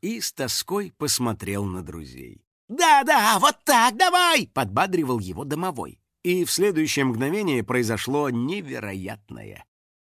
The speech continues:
Тим отдал посох Юджину. Нет, Тим, ты всё перепутал! ужаснулся Финик. Хватай и беги! Это вообще по-другому! Спасибо, сынок!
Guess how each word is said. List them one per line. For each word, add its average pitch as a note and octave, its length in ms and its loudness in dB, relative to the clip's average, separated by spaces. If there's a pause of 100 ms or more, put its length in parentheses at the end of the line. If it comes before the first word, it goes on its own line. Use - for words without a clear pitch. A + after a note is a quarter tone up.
Тим G3 520 2 (120)
отдал D3 680 2
посох A#3 760 -4 (360)
Юджину. D#2+ 960 -6 (360)
Нет, F4 440 0 (160)
Тим, D#4 380 2 (140)
ты E4+ 180 4
всё E4+ 280 4
перепутал! F#4+ 1120 2
ужаснулся D#3 840 -2
Финик. D#3+ 580 -6
Хватай D4 640 4 (100)
и E4 180 4
беги! D#4 540 2 (100)
Это C4+ 300 2
вообще D#4+ 460 2
по-другому! C#4+ 800 2 (480)
Спасибо, E2+ 1040 -4
сынок! B1+ 840 -12